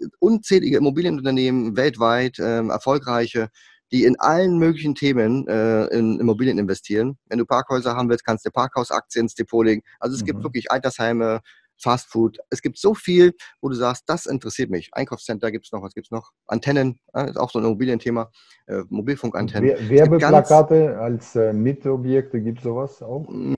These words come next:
Speaker 2: Als
Speaker 1: ja,
Speaker 2: Aktie?
Speaker 1: gibt's bestimmt, aber nicht als Aktie. Doch, da gibt's so die eine Aktie, die diese Werbung verkauft.
Speaker 2: Aha.
Speaker 1: Ströer heißen die, glaub ich. Also wohl ein deutsches Unternehmen. Ei, ei, ei.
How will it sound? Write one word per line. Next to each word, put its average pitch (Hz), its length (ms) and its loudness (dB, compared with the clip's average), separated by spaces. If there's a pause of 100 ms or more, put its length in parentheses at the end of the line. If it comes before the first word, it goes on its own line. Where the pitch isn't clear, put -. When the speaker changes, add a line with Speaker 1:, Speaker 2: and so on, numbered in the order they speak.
(140)
Speaker 2:
Als 101 120 -16
Speaker 1:
ja, 90 140 0
Speaker 2:
Aktie? 87 160 -2
Speaker 1:
gibt's 120 180 -4
bestimmt, 107 280 0
aber 104 160 4
nicht 107 160 0
als 104 140 0
Aktie. 107 320 -2
Doch, 143 120 2
da 147 80 0
gibt's 143 140 -2
so 151 80 -4
die 131 100 2
eine 127 160 2
Aktie, 127 240 -4
die 123 100 -4
diese 113 220 -2
Werbung 117 240 2
verkauft. 117 560 0 (240)
Speaker 2:
Aha. 95 120 -12
Speaker 1:
Ströer 104 340 2
heißen 98 260 -4
die, 95 60 0
glaub 87 260 0
ich. 85 100 -6
Also 117 120 2
wohl 117 100 4
ein 110 100 4
deutsches 117 260 4
Unternehmen. 92 380 0
Ei, 101 200 0
ei, 92 140 0
ei. 90 160 -2